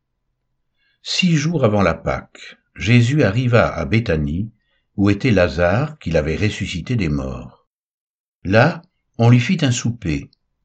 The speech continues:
Marthe servait, et Lazare était un de ceux qui se trouvaient à table avec lui. Marie, ayant pris une livre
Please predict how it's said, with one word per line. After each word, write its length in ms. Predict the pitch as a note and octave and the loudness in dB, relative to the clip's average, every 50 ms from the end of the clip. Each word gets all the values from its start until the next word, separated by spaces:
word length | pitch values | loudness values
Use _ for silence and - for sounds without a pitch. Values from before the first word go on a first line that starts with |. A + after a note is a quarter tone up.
| _ _ _ _ | _ _ _ _
Marthe 440 | E2 F#2 G2+ G2+ G2+ G2+ - - F2+ | 0 2 2 2 2 0 -4 -10 -8
servait, 640 | - - - G2+ F#2+ F#2 E2+ G2+ B2 D#3 F#3 G3+ G3+ | -6 -4 -4 -4 -4 -4 -4 -4 -2 -2 -2 -4 -6
et 100 | - F2+ | -6 0
Lazare 760 | F#2 F#2 F2+ E2+ E2 G#2+ C3+ D3+ D#3+ E3 E3 D3 D3 - - - _ _ _ _ _ - | 4 4 4 4 2 2 0 0 0 0 -2 -4 -8 -12 -16 -20 _ _ _ _ _ -4
était 340 | G2 G2 - D#3 D3 - A#2+ | -4 -2 -2 -2 0 2 0
un 40 | G#2+ | 0
de 140 | F#2+ F#2 | 0 -2
ceux 220 | E2 - - D3+ C#3 | -4 -4 -4 -6 -4
qui 120 | - G#2+ | -4 -6
se 140 | - - F2 | -6 -6 -8
trouvaient 380 | - - D#2 D2+ A2+ B2+ - G2+ | -8 -6 -4 -4 -4 -4 -4 -4
à 40 | |
table 220 | - - G2 G2 F#2 | -4 -2 -2 0 0
avec 300 | E2 D#2+ E2 - - - | 0 -2 -4 -6 -8 -10
lui. 320 | B1+ B1 B1+ B1+ A#1+ B1 - _ _ _ _ _ _ _ _ _ _ _ _ _ _ _ _ _ _ _ _ | -10 -10 -10 -10 -12 -14 -18 _ _ _ _ _ _ _ _ _ _ _ _ _ _ _ _ _ _ _ _
Marie, 540 | - F2 F2 E2+ D#2 F2+ A2 C#3+ G3 A3 - - _ _ _ _ _ _ _ - | -4 -4 -4 -2 0 0 0 0 0 -4 -8 -16 _ _ _ _ _ _ _ -2
ayant 260 | G2+ F#2+ F#2+ F#2+ F#2 | 0 2 2 0 0
pris 240 | - - D#3 C#3 G2+ | 0 0 0 0 0
une 200 | F#2 F#2 F2 E2 | 0 0 0 0
livre 720 | D#2+ G2 D3+ D#3 A#2+ F#2 D2+ D2 D2 D2+ C#2+ C#2+ - | 0 0 2 2 0 0 -2 -4 -6 -6 -6 -8 -10